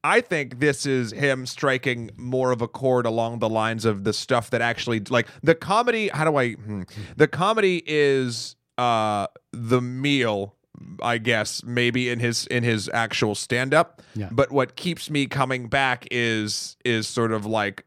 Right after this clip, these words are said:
Speaker 1: the, the freshness of the ingredients. And then that by, I mean, like, the meaning behind what he's doing.
Speaker 2: Right.
Speaker 1: This is just all fresh ingredients. Like, this,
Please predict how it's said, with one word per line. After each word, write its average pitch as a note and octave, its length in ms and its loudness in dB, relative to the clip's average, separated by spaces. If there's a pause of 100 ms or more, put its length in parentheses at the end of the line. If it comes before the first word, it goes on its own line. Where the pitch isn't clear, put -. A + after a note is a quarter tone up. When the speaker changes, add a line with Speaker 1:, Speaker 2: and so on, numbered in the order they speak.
Speaker 1:
the, G#2+ 440 0
the A2 180 0
freshness A#2+ 580 -2
of A2 120 2
the G#2+ 100 0
ingredients. G2 520 -2
And G#2+ 100 -2
then G#2 80 -2
that G#2+ 200 0
by, G#2+ 200 0
I G#2+ 180 0
mean, G#2 240 -2
like, G2+ 300 0
the A2 100 4
meaning A2+ 480 0
behind G2+ 440 -2
what F#2+ 180 -2
he's F#2+ 160 -6
doing. E2+ 280 -2 (140)
Speaker 2:
Right. A#2+ 160 -2
Speaker 1:
This B3 180 4
is G3+ 160 -4
just C#3 360 0
all C3 440 0 (120)
fresh C3 260 2
ingredients. G#2 540 -2
Like, A#2+ 160 -2
this, F#3 240 4